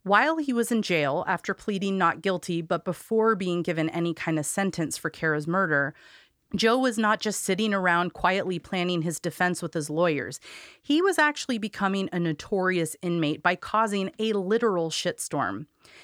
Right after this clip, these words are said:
As I combed through articles for this <laughs> case, I stumbled upon one from nineteen ninety-eight detailing how a huge raw sewage leak happened in the Cowlitz County Clerk's Office,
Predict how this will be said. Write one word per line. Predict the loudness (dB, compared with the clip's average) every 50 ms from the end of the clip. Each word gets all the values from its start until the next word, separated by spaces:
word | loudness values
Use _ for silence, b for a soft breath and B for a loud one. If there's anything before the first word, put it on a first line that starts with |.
| B B B B
As | 2 2 2 2
I | 0 -2
combed | -2 -2 -2 0 0 0 -2
through | -2 -4 -4 -4 -2
articles | 0 0 0 0 -2 -4 -4 -4 -4 -4 -6
for | -8 -6 -6 -6
this | -4 -6 -8 -8
<laughs> |
case, | -8 -2 -2 0 0 0 -2 -2 -4
I | -4
stumbled | -4 -6 -2 0 0 0 0 0 -2 -2
upon | -4 -2 0 0 2 2 0 0
one | -2 -4
from | -2 -2 -2 0 2
nineteen | 0 0 0 -2 -4 -4 -2 0
ninety-eight | 0 0 0 0 0 -2 -2 -2 -4 -4 B B B B B B B _
detailing | -2 0 0 0 0 0 0 0 0 0 0 -2
how | -2 0 2 2 2 2 0
a | -2 -4 -4
huge | -4 -8 -10 -6 -4 -2 0 0 0 0 -2 -4 -8
raw | -4 0 2 4 4 4 2 2
sewage | -2 -4 -2 0 0 0 -2 -2 -2
leak | -2 -2 -2 -2 -2
happened | 0 2 2 2 2 -2 -4 -2
in | -2 0 -2
the | -2
Cowlitz | -4 -2 0 0 2 2 0 -4 -4 -8
County | -10 -2 -2 0 0 0 -2 -4
Clerk's | -6 -4 -2 -2 -2 -2 0 2
Office, | 2 2 2 0 -2 -4 -4 -4 -6